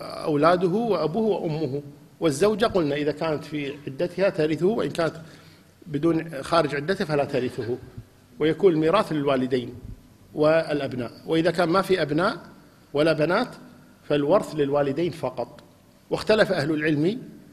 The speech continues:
في ميراث الوالدين هنا، فقال بعض أهل العلم: "الأب، آه، يرث خمسة أسداس والأم سدس،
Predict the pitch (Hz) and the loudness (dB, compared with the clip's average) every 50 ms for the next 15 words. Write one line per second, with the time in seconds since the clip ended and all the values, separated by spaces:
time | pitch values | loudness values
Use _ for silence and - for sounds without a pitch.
0 | - - - - - - 170 165 160 165 160 165 180 175 170 156 151 147 147 147 | -20 -20 -20 -16 -2 0 2 4 4 4 4 2 2 0 0 -2 0 2 2 2
1 | 147 147 165 160 143 117 117 127 120 110 - - - - - - - - - - | 2 0 0 -2 -2 -2 -4 -6 -6 -8 -10 -14 -18 -20 -20 -20 -20 -20 -20 -20
2 | - _ _ _ _ _ _ _ _ _ _ _ _ - - - _ - _ _ | -20 _ _ _ _ _ _ _ _ _ _ _ _ -20 -20 -20 _ -20 _ _
3 | _ - 156 - - 196 202 190 180 185 170 170 170 170 151 147 151 151 151 170 | _ -6 -4 2 6 8 8 8 8 6 4 2 2 0 2 2 2 2 4 4
4 | 214 254 247 - - - - - - - - - - - - - - - 156 156 | 4 2 0 -4 -8 -14 -18 -20 -20 -20 -20 -20 -20 -20 -20 -10 -2 0 0 0
5 | - - 185 160 170 214 285 349 - - - - - - - - - - _ _ | 2 2 0 0 0 -2 -2 -4 -8 -12 -18 -20 -20 -20 -20 -20 -20 -20 _ _
6 | _ _ _ _ _ _ _ 147 135 131 135 131 127 123 120 117 117 117 113 113 | _ _ _ _ _ _ _ -6 -6 -4 -4 -4 -4 -4 -4 -6 -6 -8 -10 -10
7 | 110 110 110 110 104 107 104 104 107 107 104 113 110 - - - - - - - | -12 -12 -10 -10 -10 -10 -10 -10 -12 -14 -14 -16 -16 -16 -16 -18 -18 -20 -20 -16
8 | - 175 170 175 160 143 - - - - 170 185 175 - - 151 - - 147 - | -4 -2 0 0 0 -2 -6 -10 -8 -4 -2 -2 0 0 -2 -4 -4 -4 -8 -8
9 | - 147 160 180 214 214 - - - - - - - - - - _ _ _ - | -4 0 0 2 2 0 -2 -8 -10 -12 -16 -20 -20 -20 -20 -20 _ _ _ -4
10 | 143 143 - 202 202 - - - 127 117 - - - - - | -4 -2 -2 -2 -2 -2 -4 -6 -6 -6 -8 -10 -12 -16 -16